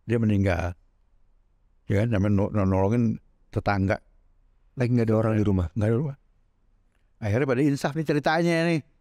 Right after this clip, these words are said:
Speaker 1: Ngobrol-ngobrolnya gitu kan. "Aduh, mesti ngaji deh."
Speaker 2: Oh, tamparan realitas
Speaker 1: "Ya,
Speaker 2: gitu.
Speaker 1: mesti ngaji nih," gini. Gitu. Itu kan Debbie sama Oding. Nah, kebetulan di ru-, di rumah itu kan, rumah rada gede sih.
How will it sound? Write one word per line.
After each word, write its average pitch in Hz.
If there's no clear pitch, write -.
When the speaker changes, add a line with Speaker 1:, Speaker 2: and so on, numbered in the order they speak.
Speaker 1:
Ngobrol-ngobrolnya 143
gitu 202
kan. 196
"Aduh, 131
mesti 110
ngaji 117
deh." 147
Speaker 2:
Oh, 113
tamparan 117
realitas 120
Speaker 1:
"Ya, 127
Speaker 2:
gitu. 120
Speaker 1:
mesti 110
ngaji 107
nih," 117
gini. 107
Gitu. 98
Itu -
kan 104
Debbie 92
sama 95
Oding. 95
Nah, 107
kebetulan 107
di 127
ru-, 113
di 110
rumah 107
itu 120
kan, 151
rumah 127
rada 98
gede 107
sih. 143